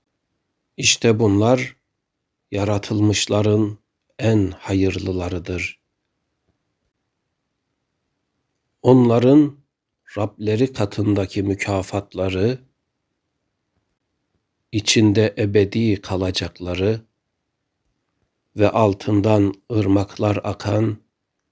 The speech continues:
adn cennetleridir. Allah onlardan razı olmuş,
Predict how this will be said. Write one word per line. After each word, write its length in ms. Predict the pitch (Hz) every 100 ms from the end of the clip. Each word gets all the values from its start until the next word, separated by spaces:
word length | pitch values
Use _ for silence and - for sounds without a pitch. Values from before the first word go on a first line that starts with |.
| _ _ _ _
adn 560 | 101 104 101 - 98 92
cennetleridir. 1160 | 95 90 95 90 - 90 85 85 90 82 - _ _ _ _ _ _ _ _ _ _ _ _ _ _ _ _ _ _ _ _ _ _ _ _ _ _
Allah 580 | 117 117 110 120 110 - _
onlardan 800 | 107 110 104 104 104 110 98 92
razı 400 | 101 107 95 110
olmuş, 680 | 110 104 110 117 113 -